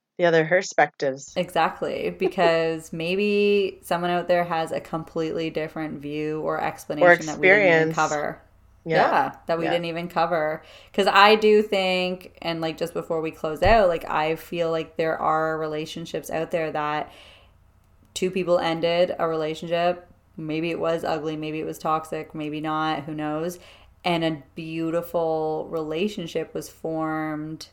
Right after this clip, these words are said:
Speaker 2: with the ex and a friend, and everybody's living in harmony now together.
Speaker 1: Yeah.
Speaker 2: Like, obviously, that is a possibility. Anything is possible. So are you somebody who has that experience? Like, I'd be interested to hear about that and what that looks like and how you handle it and, like, how do you deal with, like,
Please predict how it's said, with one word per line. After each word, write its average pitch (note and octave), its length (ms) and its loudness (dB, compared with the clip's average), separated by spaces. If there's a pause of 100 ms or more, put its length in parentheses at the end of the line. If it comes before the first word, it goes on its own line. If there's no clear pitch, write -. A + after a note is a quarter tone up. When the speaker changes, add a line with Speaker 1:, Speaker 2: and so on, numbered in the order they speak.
(140)
Speaker 2:
with - 260 -10
the D3 520 -2
ex A#3 480 0
and D3+ 320 -6
a D3+ 60 -4
friend, F3+ 580 -2 (360)
and E3 180 -2
everybody's E3 520 -4
living D3+ 220 -2
in D3+ 120 -4
harmony D#3 420 -6
now D#3 260 -8
together. - 360 -6
Speaker 1:
Yeah. G3 240 4
Speaker 2:
Like, F3+ 260 -6
obviously, D#3+ 520 0
that D3+ 460 0
is E3 240 -4
a D#3+ 60 -2
possibility. D#3 880 -2
Anything G3 480 2
is D3+ 100 -6
possible. G#3 480 0
So D#3+ 360 2 (400)
are E3+ 160 8
you F3+ 220 4
somebody F3+ 500 6
who G3+ 160 10
has G3 320 8
that G3 200 10
experience? E3+ 760 4
Like, E3+ 180 4
I'd E3+ 180 10
be E3+ 140 8
interested E3+ 540 0
to F3 80 2
hear D#3+ 280 2
about D#3+ 280 4
that F3 240 8
and D3+ 100 4
what D#3 140 2
that E3 180 6
looks F3 240 -2
like D#3+ 240 2
and D#3 100 -4
how D3+ 140 -2
you E3 140 -2
handle E3+ 440 2
it D#3 280 2
and, D3+ 220 -2
like, D#3+ 160 -4
how D#3 140 0
do D#3 80 0
you E3 80 -4
deal D#3 280 -2
with, D#3 200 -2
like, D3 220 -4